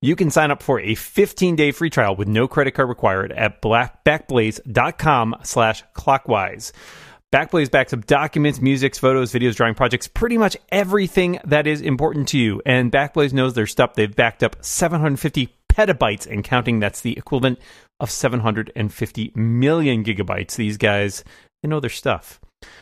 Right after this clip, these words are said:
Uh, having a backup means a total peace of mind. It's the difference between a data disaster costing you hours upon hours of work and just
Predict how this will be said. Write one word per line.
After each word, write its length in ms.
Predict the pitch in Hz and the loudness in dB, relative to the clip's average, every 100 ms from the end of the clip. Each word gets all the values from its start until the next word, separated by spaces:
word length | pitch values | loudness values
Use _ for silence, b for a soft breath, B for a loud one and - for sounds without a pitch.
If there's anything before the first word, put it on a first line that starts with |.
| _ - | _ -6
Uh, 100 | 123 | -4
having 340 | 107 170 160 | -2 0 0
a 40 | 123 | 0
backup 480 | 143 143 - 147 | 0 0 0 0
means 220 | 135 135 104 | 0 0 -2
a 40 | |
total 280 | - 147 135 | -2 0 0
peace 240 | 135 123 | -4 -6
of 100 | 104 | -2
mind. 220 | 107 107 | 0 2
It's 120 | 107 - | 0 -2
the 40 | |
difference 280 | 135 - 120 | -4 -2 -6
between 280 | - 120 101 | -6 -2 -2
a 60 | |
data 240 | 95 107 101 | 0 -2 -2
disaster 480 | 98 104 98 - 98 | -4 -2 -2 -4 -4
costing 340 | 104 98 98 | -4 -4 -6
you 80 | 95 | -2
hours 320 | 117 143 151 | 0 0 -2
upon 260 | 123 135 117 | -4 -2 0
hours 220 | 110 107 | -2 -2
of 80 | 95 | -4
work 320 | 98 95 _ - | -6 -6 _ -4
and 160 | 143 | -4
just 160 | - | -4